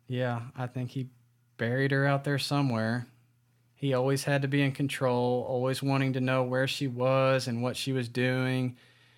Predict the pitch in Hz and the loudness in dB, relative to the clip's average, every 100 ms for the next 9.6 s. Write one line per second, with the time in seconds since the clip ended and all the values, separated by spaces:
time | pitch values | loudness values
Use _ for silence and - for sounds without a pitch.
0 | _ - 135 135 123 - 143 135 135 127 | _ -2 2 2 0 -2 0 2 2 -2
1 | 143 135 135 127 - 123 127 131 131 123 | -2 0 0 -2 -2 0 2 2 0 -2
2 | - 127 127 123 127 127 123 - 120 117 | -2 0 0 -2 -2 0 -2 -4 -2 -2
3 | 120 120 - _ _ _ _ _ - 131 | -2 -6 -16 _ _ _ _ _ -4 -2
4 | 127 131 156 151 127 - - 143 156 135 | 2 2 2 2 0 -2 0 2 4 2
5 | 123 117 120 135 135 123 - 139 135 123 | 2 0 -2 -2 -2 -2 0 2 2 2
6 | 120 - 135 131 123 123 143 127 120 117 | 0 -2 0 0 2 2 2 2 2 0
7 | 120 139 139 135 113 127 139 127 117 120 | -2 -2 -2 -2 -2 0 0 0 0 0
8 | 117 120 113 113 - 131 123 123 117 113 | -2 -2 -2 -4 -2 0 0 0 0 -2
9 | 110 104 120 117 104 104 | -4 -2 0 0 -4 -8